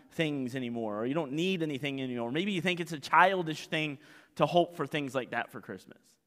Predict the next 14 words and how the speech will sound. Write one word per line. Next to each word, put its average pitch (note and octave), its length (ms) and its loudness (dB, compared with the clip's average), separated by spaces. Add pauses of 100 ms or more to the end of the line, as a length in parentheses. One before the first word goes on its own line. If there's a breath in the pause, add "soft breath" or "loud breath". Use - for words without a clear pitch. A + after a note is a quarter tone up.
(120)
Eh, D3 140 0
that's C#3+ 200 0
for - 120 -8
the A2+ 80 -6
kids. - 600 -8 (640)
I B3 60 6
don't G3+ 100 10
know, G3 60 10
all A3+ 220 10
kinds A3+ 320 4
of F#3 60 2
different E3+ 280 0
reasons. E3 380 -2
Maybe, G3 280 0